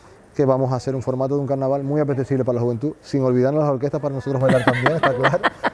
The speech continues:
que también ese día habrá orquestas, no es un carnaval simple para la juventud, pero que ellos van, van a ver la Avenida Marítima ese día como un atractivo y, y los vamos a tener. No mo-, no quiero adelantar, bueno, pero vamos a hacerlo si no pasa nada. Queremos presentar el, el programa, la programación oficial este sábado, este próximo jueves,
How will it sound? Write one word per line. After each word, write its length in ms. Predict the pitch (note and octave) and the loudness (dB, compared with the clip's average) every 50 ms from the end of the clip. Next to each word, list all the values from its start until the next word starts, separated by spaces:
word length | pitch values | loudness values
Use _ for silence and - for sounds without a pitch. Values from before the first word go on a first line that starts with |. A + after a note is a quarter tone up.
| - - | -4 -6
que 80 | C#3 | -2
también 260 | B2 C3 C3 C3+ C#3+ | -2 -2 0 0 -2
ese 140 | C#3+ - - | 0 0 0
día 100 | C#3 C3+ | 0 2
habrá 160 | C3+ C3+ B2 | 2 0 -2
orquestas, 400 | B2 A2+ G2+ C3+ C#3+ - - D#3 | -2 -4 -4 -6 -6 -4 -4 -6
no 60 | C3 C3 | -6 -4
es 60 | C3 | -6
un 60 | C3 | -6
carnaval 360 | A#2+ B2+ B2+ C3 C3 C3 A#2+ | -6 -8 -6 -6 -6 -6 -8
simple 280 | - - C#3+ C3+ B2 B2+ | -6 -6 -6 -4 -4 -4
para 140 | B2 B2+ B2+ | -2 -2 -2
la 40 | A#2 | -2
juventud, 240 | A#2+ B2+ A#2+ C#3 D#3 - - - - - - - - | -4 -4 -6 -8 -10 -10 -14 -20 -20 -20 -20 -4 0
pero 180 | - C3+ C3+ | 0 2 2
que 80 | B2 C#3+ | 2 2
ellos 140 | D3+ D3+ C#3+ | 2 2 2
van, 320 | D3+ D3 C#3 C3+ B2+ A#2+ | 0 -2 -2 -4 -6 -6
van 160 | A#2+ C3 B2+ | -6 -6 -4
a 60 | C3 | -2
ver 100 | C3 C3 | -2 -2
la 60 | C3+ C3+ | -2 -2
Avenida 220 | C3 C3 C3+ C3 | -2 -2 -2 -2
Marítima 300 | B2+ C3 C3 B2 C3+ C3+ | -2 -2 -2 -2 -4 -4
ese 140 | A#2+ - C3+ | -4 -4 -2
día 160 | C3 C#3 C3+ | -2 -2 -2
como 160 | B2 C3+ C3 | -2 -2 -2
un 80 | C3 C3+ | -2 -2
atractivo 640 | C3 A#2+ C3 B2 - C3+ C#3 D3+ D#3+ F3+ F#3+ F#3 D#3 | 0 0 -2 -2 0 2 2 2 2 0 -2 -4 -4
y, 340 | B2+ A#2 G#2+ G2+ G#2 G2+ - | -4 -4 -2 -4 -4 -6 -6
y 60 | A#2+ | -4
los 80 | A2+ G#2+ | -2 0
vamos 180 | A#2 A#2+ A2+ | 0 -2 -2
a 20 | G#2+ | -4
tener. 260 | A#2 G#2+ G#2+ G#2+ A2 - - - - - - - - - - - - - - - | -4 -4 -4 -6 -8 -12 -20 -20 -20 -20 -20 -20 -20 -20 -20 -20 -20 -20 -6 0
No 160 | B2+ D3 E3 | 0 2 2
mo-, 220 | F3 F#3 F#3 F#3 | 2 2 0 2
no 120 | F3+ F3 F3+ | 0 0 0
quiero 180 | F3 F#3 F#3+ | 2 2 2
adelantar, 340 | F#3+ G3 F#3+ F#3+ E3+ G3+ G3 | 2 0 -2 0 0 0 0
bueno, 240 | F#3+ F#3+ F#3 D#3 C3+ | 0 -2 -2 -2 -4
pero 160 | B2 C3 C#3 | -4 -2 -2
vamos 200 | D#3 E3 E3+ E3 | -2 -2 -2 -4
a 40 | D#3 | -4
hacerlo 280 | C#3+ - D3+ C#3+ C#3 | -4 -4 -4 -4 -4
si 120 | B2 - C#3+ | -4 -4 -4
no 340 | C3+ C3 B2+ B2 B2 B2 B2 | -2 0 0 0 -2 -2 -2
pasa 180 | B2+ A#2+ - | -4 -4 -4
nada. 140 | C3+ D3 C#3 | -4 -2 -2
Queremos 360 | C3 C#3 D3 C#3+ C#3+ D3 C#3+ - - G3+ F#3 - - | 0 0 0 0 -2 -4 -4 -8 -14 -20 -20 -8 -6
presentar 380 | B2+ A#2+ C#3 C3+ B2 C#3 C3+ | -4 -2 -2 0 0 2 2
el, 260 | C#3 C3+ C3 C3 C3+ A#2+ | 4 4 4 2 2 0
el 120 | B2 B2+ | -2 -2
programa, 260 | - B2+ B2+ B2+ B2+ | -2 -2 -2 0 0
la 100 | A#2+ B2 | -2 -2
programación 320 | A2 B2+ B2 A#2+ - C3 C3 | -2 -2 -4 -2 -4 -4 -4
oficial 380 | B2+ B2+ B2+ G#2+ C#3 C3+ C3 C3 | -2 -4 -2 -2 0 0 0 0
este 160 | - - C3 | -2 -4 -6
sábado, 320 | - - C#3+ C#3+ C#3 - - | -2 0 0 0 0 -2 -2
este 520 | C3+ B2 - C#3 C3+ C3 C3 B2+ B2+ B2 | -6 -2 0 2 2 4 2 2 2 0
próximo 340 | B2 C3 B2 - C3+ C3+ C3 | -2 -4 -4 -4 -4 -2 0
jueves, 320 | B2+ D#3 E3 D#3+ E3 F3 | 0 0 0 0 -2 -6